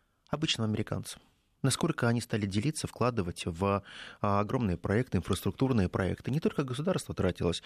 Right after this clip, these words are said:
То есть произошло так называемая делиберализация Америки как таковой. То есть вот посмотрите внимательно, вот вся, весь тот либерализм, который был накоплен еще со времен Французской революции,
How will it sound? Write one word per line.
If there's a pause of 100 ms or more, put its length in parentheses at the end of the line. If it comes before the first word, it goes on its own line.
(320)
То
есть
произошло (160)
так
называемая
делиберализация (420)
Америки
как
таковой. (360)
То
есть
вот
посмотрите
внимательно,
вот
вся,
весь
тот
либерализм,
который
был
накоплен
еще
со
времен
Французской
революции,